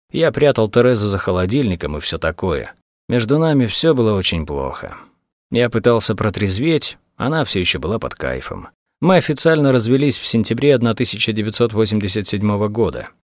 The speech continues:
Через год мы с Терезой поженились. К тому моменту Элисса тоже пропала. Родители упекли ее в дурку.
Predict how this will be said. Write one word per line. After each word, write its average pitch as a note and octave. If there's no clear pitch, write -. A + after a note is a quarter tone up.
Через A#2+
год -
мы F#2
с -
Терезой F#2+
поженились. C2+
К -
тому G#2+
моменту G#2+
Элисса A#2+
тоже D3+
пропала. C2
Родители D3+
упекли A#2+
ее G2+
в F2
дурку. F#2+